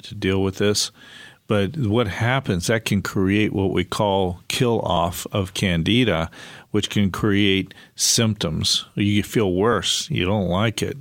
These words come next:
"Oh, give me some sugar. I feel better. Oh, I eat sugar. All of a sudden, I feel a little better." That's a sign you're in a serious,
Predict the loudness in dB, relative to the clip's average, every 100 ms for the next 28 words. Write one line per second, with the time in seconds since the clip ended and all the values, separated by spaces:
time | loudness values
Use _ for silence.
0 | -2 0 0 -2 -6 -4 0 0 0 -2
1 | 0 2 2 0 0 0 0 2 0 0
2 | 0 2 2 0 0 0 0 -2 -6 -8
3 | -6 -6 -4 -2 0 2 2 0 0 0
4 | 2 0 0 0 -2 -4 -8 _ _ -20
5 | -20 -20 _ 0 2 2 0 0 2 2
6 | 2 2 2 2 2 2 2 2 4 4
7 | 2 2 -2